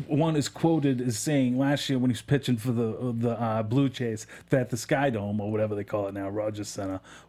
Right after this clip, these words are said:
was the most raucous, <laughs> like,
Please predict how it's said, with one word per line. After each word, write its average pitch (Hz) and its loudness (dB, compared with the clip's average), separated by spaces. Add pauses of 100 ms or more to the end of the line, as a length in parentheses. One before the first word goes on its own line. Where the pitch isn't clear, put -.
was 123 0
the 127 4
most 123 0
raucous, 113 -2 (400)
<laughs> - -2 (600)
like, 143 2